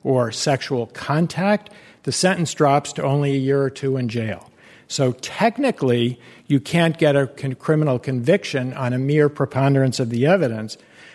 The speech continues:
But if the odds of a fifteen-year sentence are fifty-fifty, that becomes a pretty strong reason to p-, plead guilty to the lesser offense. And bingo,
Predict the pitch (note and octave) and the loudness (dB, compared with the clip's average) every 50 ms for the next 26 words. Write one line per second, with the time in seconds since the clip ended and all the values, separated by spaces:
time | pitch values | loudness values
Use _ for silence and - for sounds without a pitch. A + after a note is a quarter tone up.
0 | - _ _ - D3 C3 - - C#3+ C#3 C#3+ - D3+ D3+ F3+ G#3+ A3+ A#3 G#3 D#3+ | -20 _ _ -2 -2 -2 -4 -6 -8 -8 -6 -2 2 4 4 6 4 4 2 0
1 | D#3+ C3+ C3 C#3 B2+ - F3+ F3+ E3+ - - - E3+ D3+ C#3+ C#3+ C#3 C#3 C3 - | -2 -4 -4 -8 -4 0 0 0 0 0 -2 0 2 4 4 4 4 4 2 2
2 | - - F#3+ A3+ G3+ E3+ D3+ C3+ - - D3 C3 A#2 - - D#3+ C3 - - C3 | 2 2 4 4 2 0 -2 -4 -2 -2 -2 -4 -2 -2 -2 -2 -2 -2 -6 -8
3 | A2 - - - G#3+ G#3 G#3+ - - C3+ B2+ A#2+ B2 - - - - - _ _ | -8 -2 2 2 2 2 2 -2 -2 0 0 0 -4 -8 -14 -20 -20 -20 _ _
4 | _ E3 F3 G#3+ G#3 - A3 - F#3 F3+ D#3+ C#3 D3+ - - E3+ D#3+ D#3 - - | _ 2 2 2 2 -2 -4 -2 -2 -2 0 -2 -4 -4 -2 0 0 0 -2 0
5 | - D3+ C#3 C3+ C3 C3 C3+ D#3 G3 G#3 F3+ E3 C#3 B2 - C3 - - - _ | 2 2 2 2 2 4 4 4 4 4 4 2 0 0 -2 -8 -14 -14 -20 _
6 | _ - - D#3+ D3+ C#3+ B2 A#2 C3 D3+ F#3+ A3 G#3+ - D3 B2 A2+ A#2+ A#2+ - | _ -8 -4 -2 -2 -2 -2 0 2 4 4 2 2 -2 -2 -2 -2 -4 -8 -14
7 | - - _ _ _ - C#3+ C3 C3+ C3+ C#3 C#3+ C#3+ C3+ - C#3+ C3 C3 B2+ - | -20 -20 _ _ _ -2 0 2 4 4 4 4 4 2 0 0 0 -2 -2 2
8 | - G#3 G#3 E3 B2+ - - C#3+ C3+ C3 C3+ G3+ G#3+ A#3+ B3+ G#3+ C#3+ G#2+ G#2 F2+ | 2 2 2 2 0 -4 -6 -6 -6 -4 0 2 2 4 4 4 2 0 -2 -8